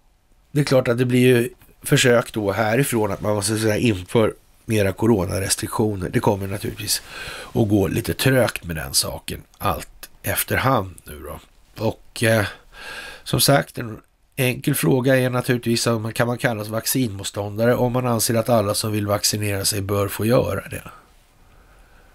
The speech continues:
Då är man väl ingen vaccinmotståndare. De får väl göra, vaccinera sig så mycket de vill.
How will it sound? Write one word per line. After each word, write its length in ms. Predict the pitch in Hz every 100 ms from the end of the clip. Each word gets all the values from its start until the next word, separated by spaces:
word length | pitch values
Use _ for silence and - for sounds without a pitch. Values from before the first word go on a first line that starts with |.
| _ _ - _ - - -
Då 80 | -
är 40 | 147
man 160 | 196
väl 120 | 190
ingen 220 | 123 98 98
vaccinmotståndare. 920 | - - 127 101 104 - - 82 104
De 100 | 104
får 80 | 131
väl 200 | 135 143
göra, 420 | 147 139 127 117
vaccinera 720 | 117 127 123 120 - 120 107 95
sig 120 | 104
så 80 | 107
mycket 340 | 98 - 101
de 120 | 95
vill. 400 | 139 151 92 113